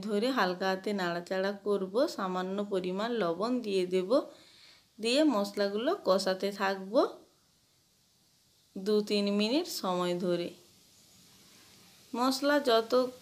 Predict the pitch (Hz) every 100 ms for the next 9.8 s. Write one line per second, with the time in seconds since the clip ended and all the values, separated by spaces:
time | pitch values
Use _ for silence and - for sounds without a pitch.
0 | - - - 220 226 233 - 247 247 240
1 | 220 240 208 226 269 - - - - 208
2 | 208 254 240 208 208 208 208 202 220 339
3 | - 202 196 247 - 202 190 190 196 294
4 | 285 190 175 180 190 175 180 180 - -
5 | - - - - - - - 240 226 208
6 | 202 226 233 247 262 254 226 220 226 226
7 | 240 226 214 247 269 196 190 208 208 240
8 | 285 - 185 180 185 190 190 269 320 196
9 | 165 180 180 175 180 170 165 165